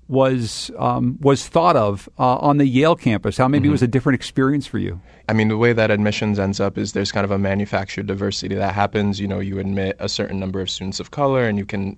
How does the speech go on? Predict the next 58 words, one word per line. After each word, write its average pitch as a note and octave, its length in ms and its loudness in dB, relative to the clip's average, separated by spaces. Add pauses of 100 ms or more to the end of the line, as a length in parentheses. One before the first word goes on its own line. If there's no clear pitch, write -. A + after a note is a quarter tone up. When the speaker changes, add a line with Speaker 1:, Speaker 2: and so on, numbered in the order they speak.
Speaker 2:
and G2 240 -6
you F#2+ 60 -8
can G2+ 140 -6
present G2+ 480 -6
a - 20 -8
certain G2 260 -6
percentage G2 400 -4
of G2 80 -6
students G2 260 -6
of - 60 -16
color F#2+ 160 -2
you F#2 140 -4
have F#2+ 260 -2
there. F2 280 0 (260)
Um, F2+ 400 2
and G2+ 140 2
then G#2 80 2
there's G2 180 0
a G2+ 60 0
wonderful A#2 340 -2
thing G#2 220 -2
at G2 160 -4
Yale F#2+ 280 0
with F#2+ 220 -6
the G2 280 -6
cultural G#2 420 -2
centers F#2+ 420 -6
where F#2 120 -4
students F#2 500 -8
can F#2 280 -4 (220)
kind G#2 160 -2
of F#2+ 280 -6
be G#2+ 100 -6
part C3 280 0
of A#2+ 140 2
different A2 300 -4
cultural G2 280 -4
activities G2 400 -6
and F#2+ 160 -4
cross-interact F#2 720 -4
with F#2+ 140 -10
each F#2+ 140 -10
other. F#2+ 280 -4 (240)
But G#2 80 -4
the G#2+ 100 4
hardest C3+ 320 2
thing A2+ 200 2
was G2 160 -2
when G2+ 140 0
you G2 60 0
were G2 100 0
in A2 160 -2
an, G2+ 100 0 (160)
in G#2+ 100 0
an G2 120 -2 (100)
actual G2+ 340 -2
classroom, E3 600 0 (240)
you G#2+ 360 2